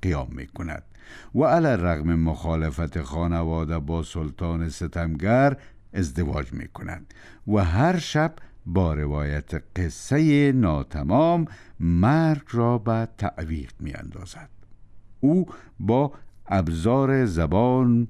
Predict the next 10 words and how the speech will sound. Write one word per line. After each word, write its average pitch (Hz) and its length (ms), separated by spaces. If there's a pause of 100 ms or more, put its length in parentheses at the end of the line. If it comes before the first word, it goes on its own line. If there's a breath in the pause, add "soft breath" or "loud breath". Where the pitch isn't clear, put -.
و 85 180
با 78 300
هنر 90 440 (120)
قصه 82 360
گویی 80 420
تا 131 360
هزار 80 680
و 71 60
یک 73 360
شب 147 380